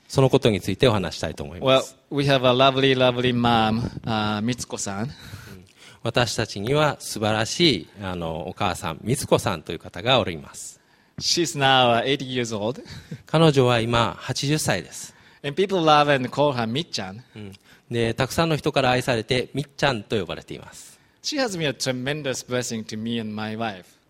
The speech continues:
Speaker 1: えーと、彼女は本当に私たちにとってね、素晴らしい祝福となっています。
Speaker 2: And she likes jokes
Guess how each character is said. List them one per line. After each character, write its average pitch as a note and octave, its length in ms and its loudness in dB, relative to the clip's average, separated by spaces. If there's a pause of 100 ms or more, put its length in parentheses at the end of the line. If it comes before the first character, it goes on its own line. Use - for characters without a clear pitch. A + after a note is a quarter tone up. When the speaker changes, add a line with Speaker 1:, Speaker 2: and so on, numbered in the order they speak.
(480)
Speaker 1:
え A2 240 0
ー - 40 -8
と、 - 100 -8
彼 B2+ 240 0
女 A2+ 120 -2
は - 40 -8
本 C#3+ 280 -4
当 E3 160 2
に E3 80 2
私 C#3+ 300 0
た A2+ 120 -2
ち - 120 -10
に F#2 80 -8
と F2 120 -12
っ - 40 -14
て F#2+ 120 -10
ね、 E2 160 -10
素 - 320 -10
晴 B2+ 100 2
ら C#3+ 120 2
し - 140 -6
い - 40 -8
祝 G2 300 -6
福 - 200 -16
と E2+ 100 -8
な D2 100 -10
っ - 60 -20
て - 100 -20
い - 20 -20
ま - 120 -20
す。 - 300 -20 (540)
Speaker 2:
And D#3+ 420 0
she F#3 360 0
likes E3 340 0
jokes C3 500 -4